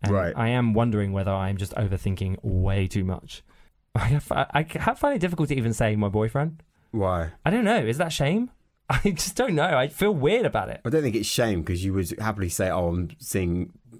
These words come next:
Speaker 2: seeing this guy," or whatever.
Speaker 1: Yeah, but saying that word is a, such a heavy pimp that it takes it to a completely different level.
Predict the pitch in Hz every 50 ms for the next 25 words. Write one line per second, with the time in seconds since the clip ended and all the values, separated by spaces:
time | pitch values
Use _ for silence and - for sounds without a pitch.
0 | _ - - - - 101 95 87 85 80 73 95 82 - - - 95 90 90 87
1 | 80 78 76 80 78 78 78 76 - - 76 78 73 67 - - 190 196 180 139
2 | 151 - - - 190 185 196 196 160 156 147 - 143 131 165 175 151 120 104 101
3 | 101 - 127 107 131 120 - - - 170 135 - 151 139 143 143 139 117 - -
4 | 143 151 196 208 - - - - - - - - - 131 131 120 - 147 147 135
5 | - 143 127 - - 120 110 127 113 135 - 110 101 117 117 123 135 127 110 101
6 | - -